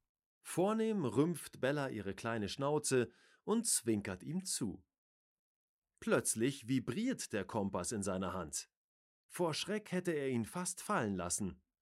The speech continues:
Bella springt mit einem freudigen Ruff, Ruff voraus und Basti bleibt nichts anderes übrig, als ihr zu folgen. In der Ferne erahnt er eine Berglok, Schienen und große Laternen, deren Lichter erloschen sind.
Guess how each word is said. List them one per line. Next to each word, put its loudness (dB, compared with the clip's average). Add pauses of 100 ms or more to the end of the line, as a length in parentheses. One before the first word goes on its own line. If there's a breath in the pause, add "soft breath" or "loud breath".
(260)
Bella 0
springt -2
mit -2
einem 0
freudigen 2
Ruff, 8
Ruff 12 (140)
voraus 0 (260)
und 2
Basti -4
bleibt -4
nichts -6
anderes 0
übrig, -4
als -6
ihr -6
zu -4
folgen. -2 (640)
In 4
der 2
Ferne -2
erahnt -6
er -6
eine 0
Berglok, -8 (240)
Schienen -2 (120)
und -2
große -4
Laternen, 0 (340)
deren 2
Lichter -2
erloschen -6
sind. -12